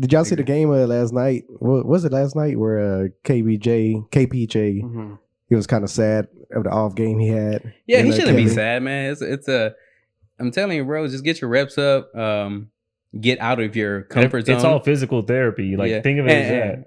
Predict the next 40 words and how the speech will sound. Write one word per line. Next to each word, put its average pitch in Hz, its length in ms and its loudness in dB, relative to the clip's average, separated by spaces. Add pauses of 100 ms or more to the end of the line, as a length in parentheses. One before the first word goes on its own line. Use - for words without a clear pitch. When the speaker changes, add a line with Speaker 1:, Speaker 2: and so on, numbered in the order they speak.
Speaker 2:
I, 131 240 0
I've 143 80 -4
seen, 139 320 -2
um, 107 540 -4 (100)
Kevin 117 260 0
Porter 110 220 -2
Junior, 107 600 -4
and 104 520 -6 (460)
he's 127 220 0
gonna 117 260 -2
have 104 200 -4
to 104 100 -6
work 104 240 -2
on 101 140 -4
his, 98 200 -10
uh, 90 180 -4
Speaker 3:
He - 140 4
missed 247 160 0
Speaker 2:
strength. - 60 -4
Speaker 3:
a 190 40 0
bunch 202 260 -4
of 185 60 -4
shots 208 260 -2
the 202 100 -2
other 196 160 -4
night. 208 280 -4
And, 165 120 -4
Speaker 2:
Bro, 151 140 2
Speaker 3:
uh, 143 100 2
Speaker 2:
can 196 100 0
I 220 120 -2
finish 190 280 -4
my 175 80 -4
Speaker 3:
oh, 160 40 -4
Speaker 2:
statement? 160 440 -4
Speaker 3:
yeah, 127 140 -2
go 403 80 2
ahead. 277 280 -2
Speaker 2:
<laughs> - 0 -
Shit. - 320 -6